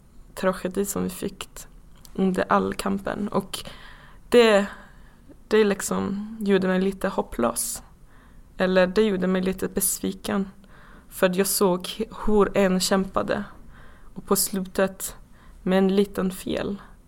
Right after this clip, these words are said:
gjorde till att han kunde inte andas längre. Och så många stora drömmar han haft. Så många. Kanske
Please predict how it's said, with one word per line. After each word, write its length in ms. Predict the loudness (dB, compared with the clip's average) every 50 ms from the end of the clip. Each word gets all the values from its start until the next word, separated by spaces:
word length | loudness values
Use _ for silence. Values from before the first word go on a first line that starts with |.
| -20 -12 -6
gjorde 300 | -2 -2 0 0 -2 -2
till 220 | -4 -4 -6 -4
att 340 | -4 -6 -6 -10 -14 -14 -14 -14 -18 -20 -18 -20 -20 -20 -20 -20 -8
han 440 | -2 2 2 4 4 2 0 -2 -6 -10 -18 -16 -10 -6
kunde 260 | -2 0 0 0 0
inte 180 | -2 -4 -4 0
andas 420 | 0 2 2 2 0 0 -2 -4 -4
längre. 280 | -4 -6 -6 -6 -6 -2
Och 180 | 0 0 2
så 360 | 2 2 4 6 8 8 8 8
många 300 | 6 4 4 4 2 0
stora 320 | -2 -2 -2 0 0 0
drömmar 420 | -2 -2 -2 0 0 0 -2 -4
han 200 | -4 -6 -6 -8
haft. 400 | -8 -8 -10 -12 -14 -16 -14 -8
Så 340 | -4 -2 0 4 4 4 4
många. 480 | 4 4 2 2 0 0 0 -2 -4 -6 -8 -14 -20 -20 -20 -20 -20 -20 -20 -20 -20 -10 -2
Kanske 460 | 0 2 2 2 2 2 2 0